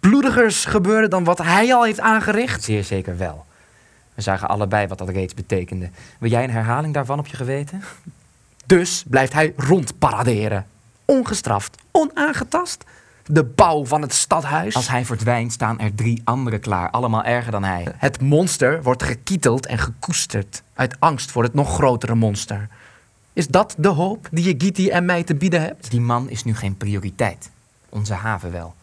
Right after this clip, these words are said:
Speaker 2: Haar ligging na de invasie is ideaal. Diepe vaargeul en ver in het hinterland. De perfecte draaischijf voor wapens, troepen, proviand.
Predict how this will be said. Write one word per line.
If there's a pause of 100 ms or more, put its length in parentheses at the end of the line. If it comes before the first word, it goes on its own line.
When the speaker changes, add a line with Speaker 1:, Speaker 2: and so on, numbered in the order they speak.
(380)
Speaker 2:
Haar
ligging
na
de
invasie
is
ideaal. (340)
Diepe
vaargeul
en
ver
in
het
hinterland.
De
perfecte
draaischijf
voor
wapens,
troepen,
proviand.